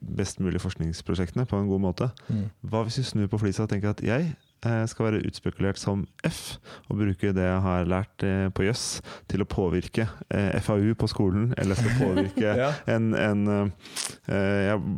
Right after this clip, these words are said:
Speaker 1: vært med i festkomiteen på jobben, eller et eller annet sånt, skal prøve å påvirke. Da bør jeg gå ut motsatt. Da bør jeg gå ut og være veldig tydelig på at dette er den beste ideen. Dette er, er,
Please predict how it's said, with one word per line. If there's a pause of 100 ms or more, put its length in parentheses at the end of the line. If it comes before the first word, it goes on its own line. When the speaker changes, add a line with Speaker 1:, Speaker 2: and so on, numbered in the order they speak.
Speaker 1:
vært
med
i
festkomiteen
på
jobben,
eller
et
eller
annet
sånt,
skal
prøve
å
påvirke.
Da
bør
jeg
gå
ut
motsatt.
Da
bør
jeg
gå
ut
og
være
veldig
tydelig
på
at (240)
dette
er
den
beste
ideen. (480)
Dette
er, (160)
er,